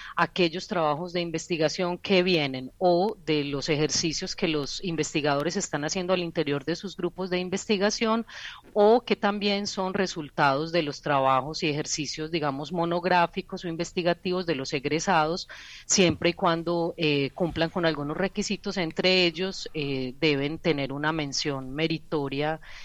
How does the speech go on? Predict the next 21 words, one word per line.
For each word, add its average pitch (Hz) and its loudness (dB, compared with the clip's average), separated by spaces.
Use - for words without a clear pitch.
eh, 135 -2
estos 165 -8
trabajos 143 0
que 170 -6
se 156 -2
presentan 147 -6
al 147 -4
fondo 139 -6
editorial. 147 0
Entonces, 151 -4
allí 156 4
hay 151 2
una 190 2
riqueza 170 0
que - -2
es 185 -2
muy 214 0
bonita, 208 -2
porque 165 0
estamos 151 0
hablando 151 0